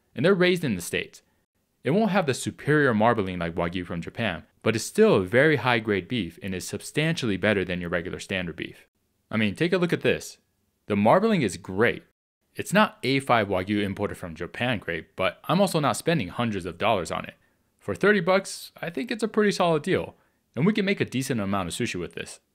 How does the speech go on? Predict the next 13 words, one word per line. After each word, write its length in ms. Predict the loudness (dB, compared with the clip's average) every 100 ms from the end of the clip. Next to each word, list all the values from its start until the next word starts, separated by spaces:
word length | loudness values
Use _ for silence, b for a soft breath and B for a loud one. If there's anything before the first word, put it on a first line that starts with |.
| _ -8
Speaking 280 | -2 0
of 100 | 2
which, 280 | 0 -2 -8 _ -4
let's 140 | -2
move 180 | 0 2
on 100 | 2
to 100 | 2
our 40 | -2
ingredients. 580 | -2 -4 -4 -12 -20 _ _ _ _ _ _ _ _ _ _ _ _ _ _
All 80 | 2
right, 160 | 2 4
first 240 | 2 4
off, 320 | 2 2 -4